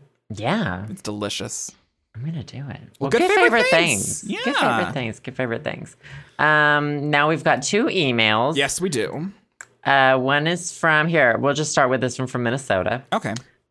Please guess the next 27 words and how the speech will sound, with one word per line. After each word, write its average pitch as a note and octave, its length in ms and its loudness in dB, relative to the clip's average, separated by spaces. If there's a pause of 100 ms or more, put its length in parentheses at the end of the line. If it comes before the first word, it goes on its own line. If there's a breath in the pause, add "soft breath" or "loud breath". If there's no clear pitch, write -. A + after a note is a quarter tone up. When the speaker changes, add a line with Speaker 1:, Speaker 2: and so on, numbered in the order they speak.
(140)
Speaker 1:
Um, A#2+ 240 2
"Hey, G#3+ 160 -2
Sam F3 220 0
and C#3+ 80 -2
Joe, C#3 180 4
I'm C#3+ 140 2
Hannah D3 340 0
from E3 160 -2
Minnesota, D#3+ 480 2
and A#2 220 2
I A2+ 80 0
just C3+ 260 -8
wanted C3 200 0
to A#2 80 -2
thank F#3+ 260 -2
you G3 80 2
guys D#3+ 200 4
for D#3+ 120 -4
the D3 80 -2
podcast C#3 480 2
every B2 180 0
week. A#2+ 260 -2
It B2+ 60 -2
really A2 220 0
brightens A#2+ 520 0
my A#2 160 -2
day A#2+ 440 0